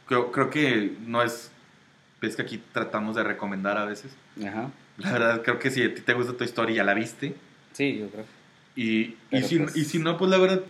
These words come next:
Speaker 1: es para pasar un buen rato. O sea, tampoco no es este
Speaker 2: No exijan, digo.
Speaker 1: Sí, o sea, no, no es una
Speaker 2: <laughs>
Speaker 1: historia tan fuerte. No se la tomen tan en serio. Este, pero la verdad es buena entrega, re-,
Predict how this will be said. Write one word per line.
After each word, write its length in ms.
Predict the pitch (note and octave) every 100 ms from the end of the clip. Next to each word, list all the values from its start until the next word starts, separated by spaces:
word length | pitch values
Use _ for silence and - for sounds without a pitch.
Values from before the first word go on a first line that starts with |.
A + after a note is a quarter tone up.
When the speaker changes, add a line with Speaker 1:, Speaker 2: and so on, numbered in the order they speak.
| F3
Speaker 1:
es 120 | E3
para 520 | - G3 F3+ E3 - -
pasar 260 | C#3+ C3 D#3+
un 100 | F3
buen 120 | F3+
rato. 300 | E3 E3+ E3
O 100 | C3
sea, 140 | B2 B2 -
tampoco 520 | B2+ C3 C3+ C3+ F3
no 180 | E3+ E3
es 200 | D#3 E3+
este 520 | D#3+ E3 C3+ A2 F#2
Speaker 2:
No 80 | G#2+
exijan, 480 | - A2 A2+ A2+ A2
digo. 160 | A2
Speaker 1:
Sí, 280 | - C3 C3
o 100 | G3+
sea, 240 | - D3 A#2+
no, 240 | C3 B2+
no 60 | C3+
es 80 | D#3+
una 120 | F3
Speaker 2:
<laughs> 20 |
Speaker 1:
historia 320 | F3+ D3 D#3+
tan 260 | E3 C#3 B2
fuerte. 540 | B2+ A#2+ A#2+ - C#3 - - B2+
No 80 |
se 80 | C#3
la 80 | D3
tomen 240 | D3 D3+
tan 100 | D3+
en 100 | A#2+
serio. 300 | A2 A#2 D3+ - - - - _ _ - - -
Este, 400 | A#2 G#2+ - A2+
pero 580 | G#2+ A2 G#2 G#2 G2+ G2
la 160 | G#2 G#2
verdad 200 | G#2 A2
es 180 | - -
buena 240 | A2 B2
entrega, 440 | C3+ C3 C#3+ D#3+
re-, 280 | D#3 B2+ A2